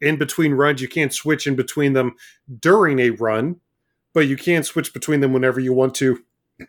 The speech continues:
uh, in between, uh, you know, in between runs or in between doing things outside of, uh, the main gameplay loop. So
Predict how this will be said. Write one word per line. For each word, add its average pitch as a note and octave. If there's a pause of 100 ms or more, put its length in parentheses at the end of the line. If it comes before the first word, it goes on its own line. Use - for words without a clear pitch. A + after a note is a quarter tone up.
(300)
uh, B2+
in C#3+
between, B2 (480)
uh, A2+
you C3+
know, B2
in C3+
between C3
runs B2
or C3+
in A#2+
between A#2+
doing A#2+
things B2
outside A#2
of, A2 (380)
uh, A#2+
the A2+
main A2+
gameplay A2
loop. A#2+
So A#2+